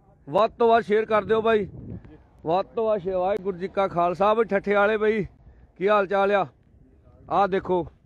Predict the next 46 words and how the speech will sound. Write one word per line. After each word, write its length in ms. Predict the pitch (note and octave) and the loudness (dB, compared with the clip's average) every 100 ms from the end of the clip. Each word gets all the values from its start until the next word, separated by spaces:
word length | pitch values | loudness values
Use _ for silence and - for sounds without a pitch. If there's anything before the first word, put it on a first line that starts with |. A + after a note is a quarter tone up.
| - | -4
ਆ 120 | F#3 | -2
ਦੇਖੋ 240 | G3+ G#3+ A#3 | 0 0 -2
ਤੁਸੀਂ 260 | A#3 B3+ | -2 -6
ਜੁਗਾੜ 480 | F#3+ F#3 G3+ A#3 C4 | -6 -2 2 2 2
ਵੇਖੀ 320 | B3 A#3+ A3+ | 0 -2 -2
ਜਾਓ। 340 | F#3+ F3 E3+ D#3+ _ _ _ _ - | 0 2 0 -4 _ _ _ _ 0
ਆ 120 | G3+ | 0
ਵਿੱਚ 200 | G#3 G3 | 2 0
ਲੰਗਰ 360 | F3 D#3+ E3+ | -2 0 -2
ਬਈ। 160 | D3+ A#2 | -2 -6
ਸਤਿ 760 | - - - - - _ D3+ | -10 -20 -20 -20 -20 _ -4
ਸ੍ਰੀ 200 | D#3+ E3 | -4 -6
ਅਕਾਲ 260 | E3+ E3+ E3 | -2 0 0
ਜੀ, 100 | D#3+ | -2
ਸਤਿ 180 | D3+ C#3 | -6 -6
ਸ੍ਰੀ 160 | C3 | -6
ਅਕਾਲ। 160 | B2 A2+ - - - - - | -6 -8 -10 -20 -20 -20 -4
ਸਰਕਾਰ 420 | E3+ D3+ F#3+ G#3 | -2 2 2 2
ਪਤਾ 240 | G#3+ G#3+ | 0 -2
ਨਹੀਂ 120 | G3 E3 | -2 -2
ਕਿਹੜੇ 160 | F#3 | 0
ਹਿਸਾਬ 240 | G3+ G3 F#3+ | 0 0 0
ਨਾਲ 140 | F#3+ | -4
ਕਹੀ 180 | F#3 F3+ | -2 -2
ਜਾਂਦੀ 200 | F3+ F3+ | -2 -4
ਮੋਰਚਾ 340 | E3+ E3 E3 | -4 -4 -6
ਘਟ 200 | D#3+ D#3 | -4 -6
ਰਿਹਾ। 200 | C#3 B2+ G#2+ - - - - - - | -4 -6 -8 -16 -20 -20 -20 -20 -6
ਆ 120 | D3+ | -2
ਦੇਖੋ 280 | E3+ E3+ F3 | 0 0 -2
ਵਿੱਚੇ 300 | D#3+ - E3 | -4 -4 -2
ਲੰਗਰ 340 | D3+ C#3+ C3+ B2+ | 0 0 -2 -2
ਆ, 100 | A#2+ - - - - | -6 -10 -18 -20 -4
ਵਿੱਚੇ 360 | E3+ G3+ A#3 A3+ | -2 0 2 2
ਸਰਕਾਰ 360 | G#3+ G#3+ A3 | 0 0 0
ਦੀ 120 | G3+ | 0
ਫਾਇਰ 300 | G#3+ F#3+ F#3+ | -2 2 2
ਬ੍ਰਿਗੇਡ 320 | F3+ F#3+ G3 F#3+ | 0 0 0 2
ਵਾਲੀ 160 | F#3+ | 0
ਖਲੋ 220 | E3 E3+ D#3+ | 0 0 0
ਖੜੀ 280 | D#3 D#3+ D3+ | -2 0 0
ਹੋਈ 200 | C3+ B2 | -2 -4
ਆ। 80 | G#2 - _ _ - - - | -8 -14 _ _ -20 -20 -8
ਠੀਕ 160 | E3 | -2
ਆ 80 | G#3+ | 0
ਜੀ, 200 | G#3+ G#3 | 0 -2